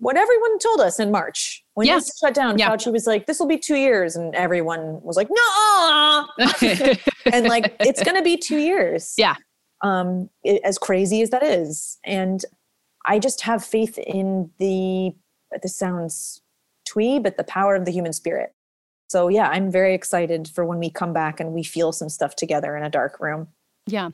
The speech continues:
Speaker 2: I feel like I'm gonna be really awkward at first and, like, not know how to talk to anybody anymore, like, in face to face. But, like, that also, I hope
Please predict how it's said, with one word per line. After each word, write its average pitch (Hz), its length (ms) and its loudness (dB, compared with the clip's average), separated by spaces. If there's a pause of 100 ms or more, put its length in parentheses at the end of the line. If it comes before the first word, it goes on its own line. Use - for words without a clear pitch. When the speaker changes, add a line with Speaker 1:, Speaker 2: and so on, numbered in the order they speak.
(140)
Speaker 2:
I 202 40 -8
feel 247 100 -2
like 240 80 -2
I'm 262 80 0
gonna 247 100 0
be 196 120 -2
really 180 220 -2
awkward 185 600 -8
at 196 160 -8
first 208 340 -6
and, 170 80 -8
like, 151 140 -10
not 151 180 -10
know 160 120 -8
how 160 120 -10
to 151 80 -14
talk 143 200 -10
to 165 80 -12
anybody 180 320 -8
anymore, 190 500 -6
like, 160 180 -8
in 147 180 -10
face 170 200 -10
to 165 80 -12
face. 165 320 -8
But, - 240 -6
like, 143 320 -10
that 165 220 -4
also, - 320 -10
I - 80 -12
hope - 260 -16